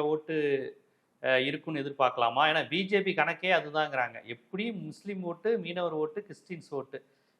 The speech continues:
இதை கணிசமா பிரிச்சோன்னு, குறிப்பா கிறிஸ்டின் மீனவர்கள் ஓட்டை கணிசமா வாங்கிடணும்னு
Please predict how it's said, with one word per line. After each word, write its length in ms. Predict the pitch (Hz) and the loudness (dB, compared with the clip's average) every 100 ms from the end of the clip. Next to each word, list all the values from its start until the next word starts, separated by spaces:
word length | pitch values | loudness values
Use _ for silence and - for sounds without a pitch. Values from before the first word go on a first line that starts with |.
| _ | _
இதை 260 | 147 165 214 | -4 4 6
கணிசமா 480 | 180 196 202 220 214 | 8 4 2 2 2
பிரிச்சோன்னு, 380 | 175 - 196 220 | -2 -2 -4 -2
குறிப்பா 380 | 240 277 285 262 | -2 4 8 8
கிறிஸ்டின் 420 | 254 226 - 285 | 4 -2 0 0
மீனவர்கள் 440 | 233 214 214 190 190 | 2 2 2 2 0
ஓட்டை 300 | 180 175 220 | 0 4 8
கணிசமா 680 | 180 147 160 175 - 185 180 | 8 6 2 -4 -4 -2 2
வாங்கிடணும்னு 680 | 156 151 151 143 151 180 | 2 0 -4 -6 -8 -8